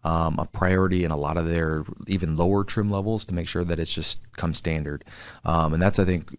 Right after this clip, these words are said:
a testament to what they, what they stand behind too, is they wanna make sure that the customer at the end of the day is, is being safe and the, the car that they drive is a safe vehicle.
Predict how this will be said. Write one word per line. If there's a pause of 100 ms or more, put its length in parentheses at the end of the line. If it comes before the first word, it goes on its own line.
a
testament
to (200)
what
they, (160)
what
they
stand
behind
too,
is
they
wanna
make
sure
that
the
customer
at
the
end
of
the
day
is, (220)
is
being
safe
and
the, (200)
the
car
that
they
drive (260)
is
a
safe
vehicle.